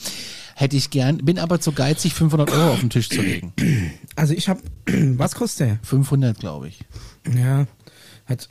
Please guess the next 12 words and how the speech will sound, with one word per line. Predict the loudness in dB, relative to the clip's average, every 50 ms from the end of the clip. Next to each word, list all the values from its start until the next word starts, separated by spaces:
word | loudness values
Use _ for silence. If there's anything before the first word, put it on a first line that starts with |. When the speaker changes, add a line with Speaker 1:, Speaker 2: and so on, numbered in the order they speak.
| -4 -2 0 2
Speaker 2:
<clears throat> | 4 4 4 2 2
kostet | 0 -2 -2 -2 0
einer | 0 2 2 2 2 2
von | 2 2 2 2
meinen | 2 2 2 2
auch, | 2 0 2 2
weil | 2 0
ich, | 0 -2 -4 -4
das | -4 -2 2
sind | 2 4
halt | 4 4
jetzt | 2 0 -2 -6